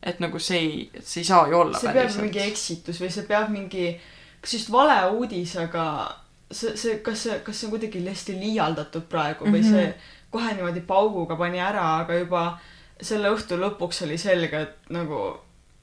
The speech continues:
Speaker 2: sitt on lahti läinud lihtsalt.
Speaker 1: Jaa.
Speaker 2: Aga
Speaker 1: Ja noh, ja nagu sellega see, kogu see kaasnev hirm nagu
Speaker 2: Mhm.
Speaker 1: ongi sellepärast, et nagu, et jaa, aga nagu, ja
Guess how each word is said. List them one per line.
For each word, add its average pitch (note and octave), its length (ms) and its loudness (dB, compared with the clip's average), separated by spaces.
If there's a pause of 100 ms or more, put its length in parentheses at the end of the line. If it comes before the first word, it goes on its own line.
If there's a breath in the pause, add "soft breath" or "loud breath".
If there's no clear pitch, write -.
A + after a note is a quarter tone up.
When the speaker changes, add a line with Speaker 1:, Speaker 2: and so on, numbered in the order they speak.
(840)
Speaker 2:
sitt - 400 -10
on E3+ 140 -2
lahti G3+ 320 -6
läinud D3+ 220 -4
lihtsalt. E3 500 -10 (580 loud breath)
Speaker 1:
Jaa. F3+ 320 -4 (1600 loud breath)
Speaker 2:
Aga G#3 140 -2
Speaker 1:
Ja G3 80 2
noh, G3+ 200 2 (680)
ja G3 180 2
nagu A#3 180 4
sellega A#3 400 6
see, F3+ 140 -4
kogu F#3+ 200 0
see F#3 140 -6
kaasnev F#3 400 8
hirm F3 320 0
nagu D#3 480 -4
Speaker 2:
Mhm. G#3 340 -10 (100)
Speaker 1:
ongi F3 180 -2
sellepärast, D#3+ 460 2
et - 120 -14
nagu, D#3+ 160 -4
et D#3 280 -6
jaa, F3+ 400 2
aga E3 180 -6
nagu, D#3+ 320 -8 (500 soft breath)
ja F3 100 0